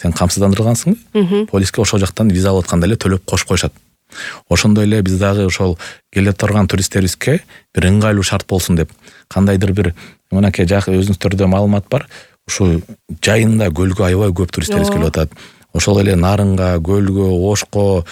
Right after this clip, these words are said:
Speaker 1: Таласка жана тоо туризм бизде өнүгүп атат.
Speaker 2: Мгм.
Speaker 1: Ошо туристтерибиз келип туруп, ушул жакта бир жоопкерчилик менен, бир кандайдыр бир, э,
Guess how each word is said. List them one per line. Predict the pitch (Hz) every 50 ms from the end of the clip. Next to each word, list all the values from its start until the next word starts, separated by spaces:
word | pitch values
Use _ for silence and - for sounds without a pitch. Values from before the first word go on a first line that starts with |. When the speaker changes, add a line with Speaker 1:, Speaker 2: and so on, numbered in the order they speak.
| - - _
Speaker 1:
Таласка | - - 101 101 104 - - - - 104 98
жана | 92 95 95 95 92
тоо | 87 - - 107 107 107 104 101 95 85 82 80
туризм | - - 101 98 98
бизде | 98 90 87 95 95
өнүгүп | 101 98 92 92
атат. | - - 82 -
Speaker 2:
Мгм. | 202 202 190 190 202 202 196 -
Speaker 1:
Ошо | - - -
туристтерибиз | 87 - 202 196 - - 107 101 98 90
келип | 95 101 101 98
туруп, | - - 101 87 - - - - - _
ушул | - - 101
жакта | 101 98 90 - - 98
бир | 95 92 95 90 82 - - - - _ _ _ -
жоопкерчилик | 80 95 104 101 - - 107 - - 95 - -
менен, | 104 92 87 80 73 - - - _ _ _ _ -
бир | 85 85 92 87 85 80
кандайдыр | - 98 98 98 95 92 98 92
бир, | 87 92 87 82 76 - - - - _ _ -
э, | - 82 80